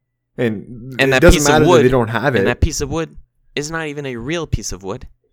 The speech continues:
Speaker 2: It's fake wood that looks like real wood.
Speaker 1: <laughs> Yeah. Yeah.
Speaker 2: I, i-, it's mind-blowing. I, I can't even wrap my head around what is going on.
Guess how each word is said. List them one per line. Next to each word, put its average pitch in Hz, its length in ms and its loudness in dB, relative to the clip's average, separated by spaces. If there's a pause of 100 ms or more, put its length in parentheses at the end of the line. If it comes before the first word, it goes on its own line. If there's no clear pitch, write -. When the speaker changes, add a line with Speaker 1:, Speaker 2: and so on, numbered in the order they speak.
(720)
Speaker 2:
It's - 440 -6 (160)
fake - 420 -6
wood 117 280 -4 (180)
that - 180 -10
looks 135 320 -4
like 98 180 -8
real 101 160 -8
wood. 85 340 -16
Speaker 1:
<laughs> - 60 -20 (1000)
Yeah. 127 540 -4 (1200)
Yeah. 73 280 -10 (400)
Speaker 2:
I, 110 60 -12
i-, - 40 -14 (160)
it's 113 360 -8
mind-blowing. 113 1500 -6 (960)
I, 101 180 -2
I 107 100 -6
can't 147 320 -6
even 113 300 -10
wrap 98 220 -4
my 90 160 -14
head 101 480 -8 (320)
around 98 440 -4
what 98 320 -4
is 92 120 -10
going 82 260 -14
on. 62 140 -18